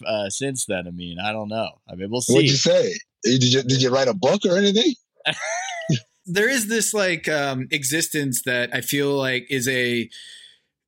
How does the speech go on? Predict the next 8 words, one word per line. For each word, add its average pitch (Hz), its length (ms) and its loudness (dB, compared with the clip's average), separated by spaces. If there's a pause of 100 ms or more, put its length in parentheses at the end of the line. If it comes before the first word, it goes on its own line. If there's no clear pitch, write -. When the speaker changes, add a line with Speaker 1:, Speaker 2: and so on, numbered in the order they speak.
(340)
Speaker 3:
uh, 120 180 -4 (100)
because 180 400 0
of 202 100 0
how 180 180 0
divisive 127 1000 -2 (140)
politics 123 480 -2
has 113 100 -8
become 110 720 -2